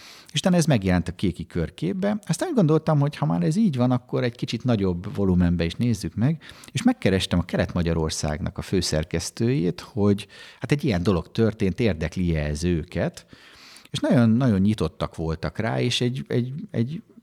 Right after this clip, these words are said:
hát egy oldalas kis interjú jelent meg erről az egész történetről, ö,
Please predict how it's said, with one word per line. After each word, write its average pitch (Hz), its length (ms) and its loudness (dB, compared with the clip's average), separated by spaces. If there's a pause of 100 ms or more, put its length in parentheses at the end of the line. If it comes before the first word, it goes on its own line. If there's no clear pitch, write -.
(240)
hát - 180 -8
egy 151 120 0
oldalas 87 880 0
kis - 180 -4
interjú 90 500 2
jelent 85 360 2
meg 90 160 0
erről 85 200 2
az 80 140 0
egész 82 300 0
történetről, 82 960 0 (420)
ö, 78 680 -2